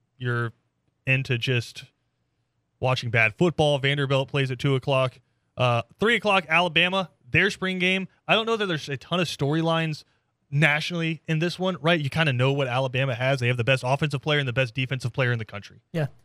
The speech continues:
Speaker 2: If you wanna just see some
Speaker 1: Yeah.
Speaker 2: fun, some, some fun, crazy plays,
Speaker 1: Yeah.
Speaker 2: I'm sure there will be a couple in that. But
Speaker 1: Yeah, but on Thursday, we're gonna be
Speaker 2: <laughs>
Speaker 1: joined by Drew DeArmond. Uh, he's gonna break that game down for us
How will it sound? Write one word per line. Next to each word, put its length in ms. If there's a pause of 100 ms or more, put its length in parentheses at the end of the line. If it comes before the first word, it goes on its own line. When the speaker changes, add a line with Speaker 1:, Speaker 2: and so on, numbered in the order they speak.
(320)
Speaker 2:
If 60
you 60
wanna 180
just 160
see 100
some 160
Speaker 1:
Yeah. 100
Speaker 2:
fun, 220
some, 200
some 160
fun, 200
crazy 380
plays, 400
Speaker 1:
Yeah. 140
Speaker 2:
I'm 120
sure 360
there 180
will 80
be 120
a 40
couple 360
in 100
that. 240
But 80
Speaker 1:
Yeah, 100
but 180
on 120
Thursday, 340
we're 120
gonna 180
be 60
Speaker 2:
<laughs> 0
Speaker 1:
joined 260
by 120
Drew 240
DeArmond. 480 (300)
Uh, 180
he's 180
gonna 160
break 340
that 340
game 240
down 260
for 280
us 120